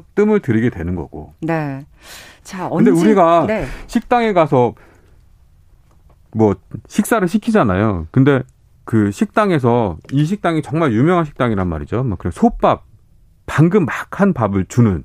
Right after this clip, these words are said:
Speaker 1: 그 정말 맛있잖아요. 방-, 방금 막 한 밥.
Speaker 2: 네.
Speaker 1: 근데 그 밥을 안 줘. 그래갖고 "왜 밥을 안 줍니까?" 뜸 들여야 돼요.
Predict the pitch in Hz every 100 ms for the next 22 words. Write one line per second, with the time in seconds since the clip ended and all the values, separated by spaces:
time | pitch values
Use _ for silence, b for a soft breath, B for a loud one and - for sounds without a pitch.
0 | - - 117 104 139 95 - 87 82 -
1 | 110 113 - 107 110 90 - - 120 76
2 | - - 175 180 143 135 - - 156 120
3 | b b b b b b b _ - 156
4 | 147 - _ _ - 190 123 165 156 110
5 | 71 - _ _ - 185 - 202 196 b
6 | b b b b _ _ - 185 214 180
7 | 196 147 170 156 170 165 90 78 _ _
8 | - 185 180 160 127 101 87 90 87